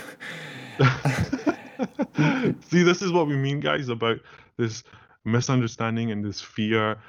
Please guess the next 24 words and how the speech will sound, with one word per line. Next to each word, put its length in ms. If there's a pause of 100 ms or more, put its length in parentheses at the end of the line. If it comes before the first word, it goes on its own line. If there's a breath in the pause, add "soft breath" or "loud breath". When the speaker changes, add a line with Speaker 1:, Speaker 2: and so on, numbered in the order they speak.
(260 loud breath)
Speaker 2:
and 520 (320 loud breath)
the 540
preconceived 460
notions 580
and 160
all 220
of 120
that. 140
This 160
is 140
what 100
we 60
mean 200
by 140
these 180
questions. 520
Like, 160
it's 200
really 280
kind 180
of 160
throwing 380
this 180
up 380